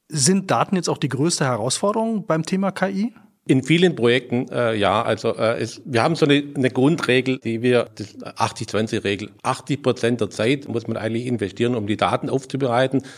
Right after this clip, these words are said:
Speaker 2: zwanzig Prozent für die eigentliche K I und das Training. Und das, das hängt immer vom Einzelfall ab. Wenn Daten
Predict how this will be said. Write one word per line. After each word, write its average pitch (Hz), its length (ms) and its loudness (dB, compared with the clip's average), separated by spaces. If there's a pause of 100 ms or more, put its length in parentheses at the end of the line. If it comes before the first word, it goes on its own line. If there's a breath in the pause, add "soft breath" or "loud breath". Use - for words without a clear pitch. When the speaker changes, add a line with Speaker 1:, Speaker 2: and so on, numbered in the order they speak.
(120 loud breath)
Speaker 2:
zwanzig 123 340 0
Prozent 117 540 0
für 107 160 -2
die 113 80 2
eigentliche 110 320 2
K 104 220 2
I 113 180 -4
und 101 160 -4
das 101 140 -4
Training. 90 520 -2
Und 113 220 4
das, 113 160 0 (100)
das - 180 0
hängt 135 220 0
immer 160 180 6
vom 147 160 2
Einzelfall 139 500 2
ab. 131 200 0
Wenn 120 300 6 (260)
Daten 131 340 2